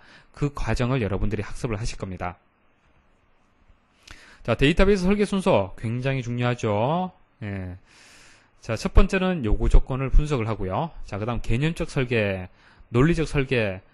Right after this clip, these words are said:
물리적 설계. 그래서 이, 어, 이제 설계 단계가 있고요. 자,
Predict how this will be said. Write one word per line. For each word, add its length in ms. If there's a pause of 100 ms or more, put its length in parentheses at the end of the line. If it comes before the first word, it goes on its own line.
(160)
물리적 340
설계. 480
그래서 220
이, 260 (260)
어, 320
이제 200
설계 300
단계가 360
있고요. 360 (320)
자, 180